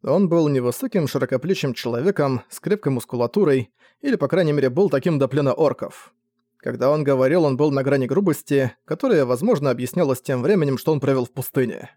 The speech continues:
Он ткнул в карту своим толстым пальцем. «Есть обходные тропы сюда, даже зеленые подумают дважды, чем идти по ним.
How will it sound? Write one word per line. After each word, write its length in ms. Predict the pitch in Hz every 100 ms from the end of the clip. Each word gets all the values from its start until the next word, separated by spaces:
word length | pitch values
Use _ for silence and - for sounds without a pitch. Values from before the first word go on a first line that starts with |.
| _ _ _ _ -
Он 260 | 127 165
ткнул 320 | 156 143 160 139
в 60 |
карту 280 | 160 170 151
своим 300 | - 151 147
толстым 400 | 151 147 - 131
пальцем. 520 | 151 143 - - - _ _ _ _ _ -
«Есть 220 | 110 120
обходные 460 | 139 151 143 156 151
тропы 300 | 165 143 131
сюда, 500 | 127 131 156 139 - - -
даже 300 | 127 147 135
зеленые 400 | 147 185 156 139
подумают 480 | 135 147 147 131
дважды, 360 | 127 156 143 139
чем 220 | - 147
идти 160 | 139 160
по 120 | 147
ним. 320 | 131 107 -